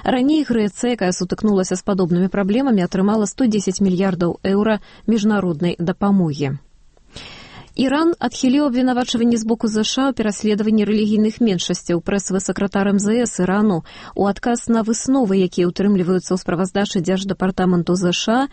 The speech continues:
абвінаваціў Вашынгтон у парушэнні правоў мусульманаў.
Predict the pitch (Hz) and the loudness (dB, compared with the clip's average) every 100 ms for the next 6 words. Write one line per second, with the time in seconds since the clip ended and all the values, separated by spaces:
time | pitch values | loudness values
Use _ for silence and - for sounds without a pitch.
0 | - - - 214 214 254 254 285 320 277 | -10 -18 -4 -2 0 2 0 0 0 0
1 | 277 262 247 - 254 226 214 220 - 254 | 0 0 -2 0 0 2 0 -2 0 0
2 | 233 226 220 220 202 - 208 175 156 147 | 2 0 0 2 0 0 0 2 2 0
3 | 147 | -2